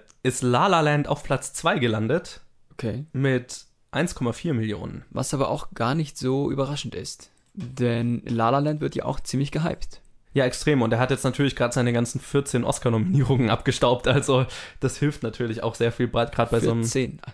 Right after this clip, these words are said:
Speaker 1: Genau, also La La Land steigt damit noch einen Platz auf seit letzter Woche, weil's null abgefallen ist. Also La La Land hatte letzte Woche auch eins Komma vier Millionen. Äh, freut mich extrem für diesen Film, weil der Film hat so viel verdient und ist so, so gut. Also es freut
Speaker 2: Ich
Speaker 1: mich
Speaker 2: werd-,
Speaker 1: richtig.
Speaker 2: ich werde mir anschauen.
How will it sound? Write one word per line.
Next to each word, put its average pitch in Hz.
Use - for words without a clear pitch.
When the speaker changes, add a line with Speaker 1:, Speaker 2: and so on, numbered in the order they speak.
Speaker 1:
Genau, 143
also 120
La 120
La 147
Land 156
steigt -
damit 131
noch 135
einen 131
Platz -
auf 180
seit 113
letzter 113
Woche, 127
weil's 120
null 139
abgefallen 120
ist. 110
Also 117
La 117
La 131
Land 127
hatte 120
letzte 123
Woche 113
auch -
eins 156
Komma -
vier 117
Millionen. 113
Äh, 117
freut 175
mich 147
extrem 151
für 127
diesen 113
Film, 117
weil 117
der 113
Film 139
hat 120
so 147
viel 131
verdient 120
und 117
ist -
so, 131
so 131
gut. 135
Also 117
es 110
freut -
Speaker 2:
Ich 113
Speaker 1:
mich 120
Speaker 2:
werd-, 135
Speaker 1:
richtig. 139
Speaker 2:
ich -
werde 151
mir 135
anschauen. 117